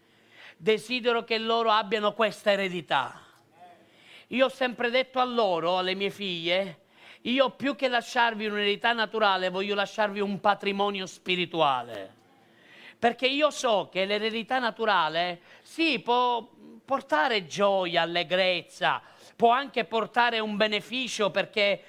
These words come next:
vivrai una vita serena qui sulla terra, ma molto di più. È una benedizione, un'eredità che è incorruttibile,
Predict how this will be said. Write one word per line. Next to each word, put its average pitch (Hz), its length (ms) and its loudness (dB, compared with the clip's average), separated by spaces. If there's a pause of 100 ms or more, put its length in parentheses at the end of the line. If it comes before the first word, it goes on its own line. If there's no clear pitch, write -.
(140)
vivrai 233 440 0
una 220 160 -2
vita 220 260 -2
serena 208 460 0
qui 226 160 -4
sulla 196 280 0
terra, 196 600 0 (500)
ma 175 260 2
molto 208 440 -2
di 180 180 -2
più. 180 420 -2 (800)
È 185 180 0
una 190 240 0
benedizione, 185 840 -2
un'eredità 170 960 0 (520)
che 190 240 2
è - 20 0
incorruttibile, 175 1300 -4